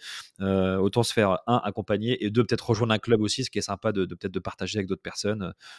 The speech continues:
de voir des webinaires, de, d'intégrer un écosystème. Je trouve ça aussi, c'est sympa de, de pas être tout seul dans l'aventure.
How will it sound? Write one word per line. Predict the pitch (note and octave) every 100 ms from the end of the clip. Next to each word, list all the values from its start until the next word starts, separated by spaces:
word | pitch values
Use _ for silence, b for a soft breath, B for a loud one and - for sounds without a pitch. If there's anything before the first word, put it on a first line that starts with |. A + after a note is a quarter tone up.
| B
de | G#2
voir | G2+ G2
des | G2
webinaires, | F#2 F#2+ G2 G#2+
de, | G#2+ G2 F#2 F2 - b b b
d'intégrer | G2+ A2+ A#2+ A#2+ B2+
un |
écosystème. | A#2+ A#2+ A2+ - B2+
Je | B2
trouve | - G2
ça | G2
aussi, | F#2+ G#2+
c'est | G2+
sympa | G2+ - A2
de, | F#2+
de | F2
pas | F2
être | A2
tout | -
seul | - A#2
dans | G2+
l'aventure. | F2+ F2 C3